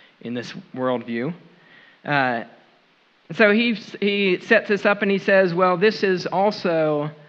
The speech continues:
um, the Rosetta Stone's also an interface." And then he gives a little bit better definition of interface, which I'll stick with from now on, which he says, "Whatever lies between is called interface.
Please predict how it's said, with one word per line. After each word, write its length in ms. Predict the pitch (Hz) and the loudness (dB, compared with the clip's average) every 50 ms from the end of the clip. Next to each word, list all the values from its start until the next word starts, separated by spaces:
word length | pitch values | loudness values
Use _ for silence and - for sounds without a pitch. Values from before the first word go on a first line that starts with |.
| - _ - - _ _ | -20 _ -20 -20 _ _
um, 440 | - 156 151 143 135 127 127 123 110 127 151 _ _ _ _ _ - | -2 0 0 0 0 0 -2 -4 -6 -12 -20 _ _ _ _ _ -8
the 160 | 151 160 175 | -4 -2 0
Rosetta 320 | 185 185 180 196 208 202 196 | 2 2 2 4 4 2 2
Stone's 340 | 202 - 196 180 170 170 | 2 0 0 2 0 0
also 460 | 170 - 160 180 196 190 - 196 170 160 | 2 2 4 4 2 2 0 0 0 0
an 100 | 151 151 | -2 -2
interface." 680 | 180 180 180 165 156 - 117 104 92 - - - - - - - - - - - - - | -2 -2 -2 -2 -2 -4 -6 -8 -8 -10 -12 -16 -16 -18 -20 -20 -20 -20 -20 -20 -16 -6
And 180 | - 151 156 165 | -2 0 2 2
then 100 | 165 175 | 2 2
he 140 | 175 175 170 | 0 2 2
gives 200 | 160 170 156 151 | 2 2 2 2
a 40 | 160 | -2
little 200 | 175 196 196 175 | -2 0 0 0
bit 200 | 160 147 151 139 | 0 -2 0 0
better 240 | 151 165 165 160 | 2 2 2 2
definition 500 | 147 143 139 135 - 139 135 135 - 139 | 2 0 -2 -2 -4 -4 -4 -4 -4 -4
of 100 | 131 135 | -4 -4
interface, 360 | 131 127 - 131 127 123 - - | -4 -4 -2 -2 -2 -2 -4 -4
which 140 | 120 135 | -2 -2
I'll 140 | 131 127 113 - | -2 -2 -2 -6
stick 380 | - - - - 151 143 - | -10 -10 -4 -4 -4 -2 -2
with 200 | 127 120 123 117 - - - - | -2 -4 -4 -4 -8 -14 -16 -12
from 140 | - 123 123 | -8 -8 -6
now 180 | 117 120 113 | -6 -4 -4
on, 260 | 110 113 110 135 160 156 - - - - - - - | -4 -4 -6 -6 -8 -8 -12 -16 -18 -18 -18 -14 -2
which 340 | - 156 160 160 - - - | 0 2 2 2 0 -4 -4
he 140 | - 170 180 | -2 -2 2
says, 240 | - 196 165 156 151 | 4 4 4 4 2
"Whatever 420 | 139 165 180 196 214 196 202 185 | 2 2 2 4 4 4 2 2
lies 480 | 160 151 151 156 160 165 170 175 165 143 | 2 2 2 4 4 4 4 2 0 -2
between 720 | 147 156 151 - - - 190 170 147 123 110 101 - - - | -4 -4 -4 -4 -2 -2 0 0 0 -2 -2 -4 -6 -8 -8
is 120 | 147 131 - | -10 -10 -8
called 380 | - - 156 139 135 135 - | -4 -2 0 0 0 -2 -4
interface. 720 | - 147 147 139 123 - - 107 98 95 85 - - - | -4 -4 -4 -4 -4 -4 -6 -6 -6 -6 -8 -12 -14 -14